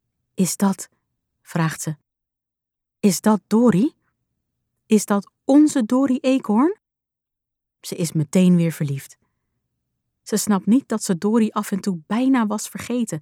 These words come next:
toen ze bij oma was. Ze ziet een eekhoorn met een glanzende vacht,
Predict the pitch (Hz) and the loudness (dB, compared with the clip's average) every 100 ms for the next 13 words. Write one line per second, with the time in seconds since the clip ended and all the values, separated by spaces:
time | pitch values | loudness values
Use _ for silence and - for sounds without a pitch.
0 | - _ - 214 190 185 247 262 190 156 | -12 _ 0 2 2 0 2 2 2 -2
1 | 151 - _ _ _ _ _ _ _ _ | -8 -14 _ _ _ _ _ _ _ _
2 | _ _ - 196 247 - 220 196 208 190 | _ _ -8 -2 -2 -2 -4 -2 -2 -4
3 | 196 202 180 175 - 170 175 175 165 - | 0 0 0 -2 -6 -4 -4 -2 -6 -6
4 | 160 - | -10 -12